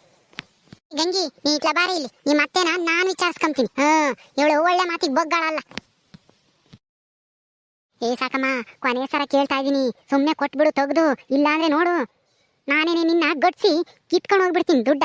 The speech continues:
ಹಾ, ಏನ್ ಅನ್ಕೊಂಡಿದ್ಯಾ ನನ್ನ? ಕಿತ್ಕಳೆ ನೋಡೋಣ. ಅದೆಂಗ್ ಕಿತ್ಕಂತೆ? ಕಿತ್ಕಳೆ ನೋಡೋಣ.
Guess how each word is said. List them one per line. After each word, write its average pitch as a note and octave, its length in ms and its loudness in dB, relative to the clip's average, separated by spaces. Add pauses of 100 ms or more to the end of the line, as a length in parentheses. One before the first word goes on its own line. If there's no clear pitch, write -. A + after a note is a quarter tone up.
(140)
ಹಾ, D#4 300 4
ಏನ್ C#4+ 200 2
ಅನ್ಕೊಂಡಿದ್ಯಾ F#4 400 0
ನನ್ನ? A3 180 -2 (1300)
ಕಿತ್ಕಳೆ B3+ 320 -6
ನೋಡೋಣ. A#3 240 -2 (140)
ಅದೆಂಗ್ D#4+ 240 -2
ಕಿತ್ಕಂತೆ? E4+ 340 -2
ಕಿತ್ಕಳೆ E4+ 340 -2
ನೋಡೋಣ. F4 240 -2